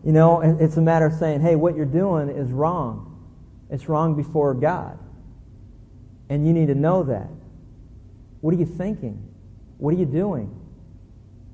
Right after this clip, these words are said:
See, and, and the person that's closest to you in your life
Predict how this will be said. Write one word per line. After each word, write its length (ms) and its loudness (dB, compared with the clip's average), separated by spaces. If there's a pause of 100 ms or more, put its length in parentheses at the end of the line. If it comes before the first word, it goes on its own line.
(760)
See, 360 4
and, 300 0
and 300 0
the 60 2
person 380 0
that's 160 -2
closest 560 -2
to 80 -4
you 140 0
in 120 -2
your 120 -2
life 340 -4